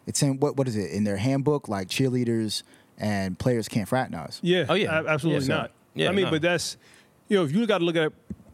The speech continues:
Speaker 2: from a perspective, cheerleaders have always been fighting to get union, get more
Speaker 3: Mm-hmm,
Speaker 2: pay.
Speaker 3: mm-hmm.
Speaker 2: They've always been, like, the sick time was all messed up.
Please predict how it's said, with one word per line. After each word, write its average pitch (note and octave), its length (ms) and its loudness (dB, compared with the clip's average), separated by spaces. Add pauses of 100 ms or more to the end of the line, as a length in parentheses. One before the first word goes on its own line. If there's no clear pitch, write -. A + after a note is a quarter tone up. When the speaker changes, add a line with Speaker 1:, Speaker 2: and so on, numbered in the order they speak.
(240)
Speaker 2:
from F3 160 4
a D3 60 4
perspective, D3 360 0
cheerleaders F3+ 420 2
have C#3 120 2
always D3+ 280 2
been C3+ 160 0
fighting C3+ 460 2
to B2 80 -4
get A#2+ 200 0
union, C#3+ 480 0
get B2 140 -4
more B2+ 180 -2
Speaker 3:
Mm-hmm, F#2 120 -4
Speaker 2:
pay. C#3 440 2 (140)
Speaker 3:
mm-hmm. G#2 320 -4
Speaker 2:
They've C3+ 200 2
always D3+ 380 0
been, C#3+ 240 -2
like, C3+ 240 0
the G3+ 80 -6
sick F3+ 280 0
time D3+ 260 0
was C#3+ 100 -4
all D3 160 -2
messed C#3+ 320 -2
up. C#3+ 220 0